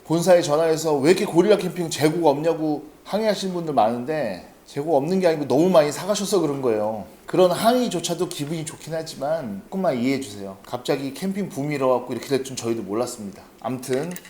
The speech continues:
당첨되신 한 분한테 저희 고급스러운 마렉스 테이블 랜턴 스탠드 하나 보내드리고요. 마지막 베스트 댓글상. 원래 이런 댓글상에 삼행시, 오행시 이런 거 하면 당첨 잘 안 되거든요. 근데 요번에 뽑힌 분은 재밌었어요.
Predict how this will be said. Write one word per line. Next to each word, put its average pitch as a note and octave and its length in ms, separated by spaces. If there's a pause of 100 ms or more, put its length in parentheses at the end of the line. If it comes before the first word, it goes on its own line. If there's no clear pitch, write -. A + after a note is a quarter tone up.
(160)
당첨되신 E3 580
한 F#3+ 240
분한테 E3 800 (260)
저희 A2+ 120
고급스러운 C#3 720
마렉스 D3 760 (140)
테이블 F#3+ 400
랜턴 B2+ 320
스탠드 C#3 340
하나 C3 180
보내드리고요. A2+ 920 (140)
마지막 A#2 600 (180)
베스트 D#3 360
댓글상. A#2+ 720 (180)
원래 D#3+ 360
이런 D#3 360 (140)
댓글상에 D3 840
삼행시, G#3+ 540
오행시 D#3+ 460
이런 E3 220
거 E3+ 60
하면 D#3 220
당첨 D3 320
잘 D#3 140
안 A2+ 180
되거든요. D#3+ 600 (200)
근데 C#3 120
요번에 D#3 420 (220)
뽑힌 A3 320
분은 F#3 400 (240)
재밌었어요. D3+ 640